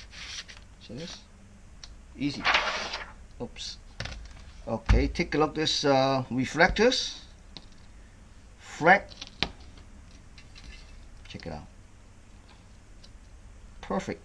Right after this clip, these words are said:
We can mount it right back because the, be careful, one end is not fret, the other end, so we're gonna mount it close to this side. Okay, so it's really simple. Just remove it. Okay,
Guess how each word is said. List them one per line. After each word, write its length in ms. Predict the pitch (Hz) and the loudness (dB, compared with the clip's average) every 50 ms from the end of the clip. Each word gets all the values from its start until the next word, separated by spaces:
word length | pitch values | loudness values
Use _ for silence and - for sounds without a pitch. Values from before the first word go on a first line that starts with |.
| - | -6
We 100 | 120 135 | -4 -2
can 140 | 131 131 117 | 2 4 6
mount 320 | 113 117 127 131 135 135 135 | 8 10 12 12 10 10 6
it 100 | - - | 2 2
right 320 | 101 113 117 131 127 101 | 2 4 6 6 6 4
back 300 | - 120 113 104 - - - - - | 6 6 6 6 4 0 -12 -10 -8
because 260 | 107 - 113 - - | -6 -4 -4 -4 -2
the, 180 | - 98 92 - - - - - - - - - - - | -2 -2 -2 -2 -6 -16 -20 -20 -18 -18 -18 -18 -12 -4
be 100 | - 117 | -4 -2
careful, 360 | 113 - 143 139 120 127 113 117 | 4 6 6 8 8 8 8 10
one 240 | 135 143 143 135 - | 10 10 10 8 6
end 220 | - 135 135 123 117 | 4 6 6 6 4
is 120 | 113 113 | 2 4
not 140 | 120 113 107 | 4 4 4
fret, 220 | - 120 113 95 | 4 2 2 2
the 100 | 104 110 | 4 4
other 140 | 117 123 110 | 4 6 6
end, 220 | 82 113 117 113 | 4 4 4 4
so 120 | - 120 107 | 2 2 2
we're 140 | 104 110 117 | 2 2 2
gonna 180 | 120 113 104 | 2 2 2
mount 320 | 95 107 113 113 113 117 - | 4 4 6 6 6 6 2
it 60 | - - - - - - | -2 -8 -20 -20 -16 -8
close 260 | - - 110 110 - - | 0 0 0 0 0 -4
to 100 | 82 - | -8 -4
this 160 | - - - - | -2 -2 0 0
side. 260 | - 98 76 - - - - - - - - - - | 0 0 0 -2 -2 -10 -16 -18 -18 -18 -16 -12 -8
Okay, 280 | 107 - 135 165 185 - - - - - - - - - - - - - | -2 2 4 4 4 2 -2 -10 -12 -12 -12 -12 -14 -16 -16 -16 -16 -12
so 320 | - - 151 147 147 147 151 | -4 4 8 10 10 10 10
it's 80 | 131 | 8
really 160 | 143 160 170 | 6 6 6
simple. 440 | 170 - 190 175 - 190 190 196 190 | 6 6 6 8 12 12 12 12 12
Just 320 | 175 - 143 135 - - 113 | 6 2 -2 -2 -2 0 2
remove 380 | 113 117 127 147 170 175 185 | 2 4 4 6 6 8 8
it. 260 | 202 202 202 - - - - - - - - - - - - - - - - - - - - - - - - - - - - - - - - - - - - - - - - - - - - - - - - - - - - - - - - - - - - - - - - - - - - - - - - - - - - - - - - - - - - - - - - - - - - - - - - - - - - - - - - - | 6 6 4 -2 -12 -14 -14 -14 -16 -16 -16 -16 -16 -16 -16 -16 -14 -14 -14 -14 -14 -16 -16 -16 -12 -10 -8 -8 -10 -12 -14 -18 -16 -16 -16 -16 -16 -14 -14 -12 -10 -8 -6 -4 -4 -4 -4 -2 -4 -4 -4 -4 -6 -6 -4 -4 -4 -6 -6 -8 -10 -12 -16 -18 -18 -18 -18 -20 -20 -20 -20 -20 -20 -20 -20 -20 -20 -18 -18 -18 -18 -18 -18 -18 -18 -18 -18 -18 -18 -18 -18 -18 -16 -16 -16 -16 -14 -14 -14 -14 -14 -14 -14 -12 -12 -12 -12 -10
Okay, 380 | - - 110 117 143 180 220 | -8 -4 -2 -2 0 0 -2